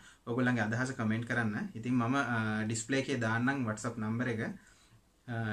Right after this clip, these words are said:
ඒවලා තියන්න. එතකොට මම ඒවා හරි ගස්සලා, අ, ඔයගොල්ලන්ට දාන්නම්. හරි, අ, අපි දැන් බලමු ගැටලු මොනවද කියලා.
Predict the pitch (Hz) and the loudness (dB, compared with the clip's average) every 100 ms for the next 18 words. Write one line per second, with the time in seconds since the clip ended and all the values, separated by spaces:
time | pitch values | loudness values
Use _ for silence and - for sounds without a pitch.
0 | 107 117 131 156 156 151 151 185 139 139 | -2 0 6 6 6 6 4 2 2 2
1 | 139 131 135 135 190 - - - 120 120 | 2 2 2 2 0 -2 -12 -6 -2 0
2 | 127 - 143 202 - - - _ 117 117 | 0 0 0 -2 -4 -16 -20 _ 0 0
3 | 113 113 117 117 113 104 107 110 190 - | 2 2 2 0 0 0 2 4 2 0
4 | - - 120 139 214 123 120 120 117 127 | -8 -8 -4 -2 0 0 2 0 0 0
5 | 127 165 143 131 226 - - - - 117 | 2 2 4 2 0 -4 -20 -18 -4 0
6 | 127 131 110 98 95 95 92 | 2 4 2 0 -4 -8 -10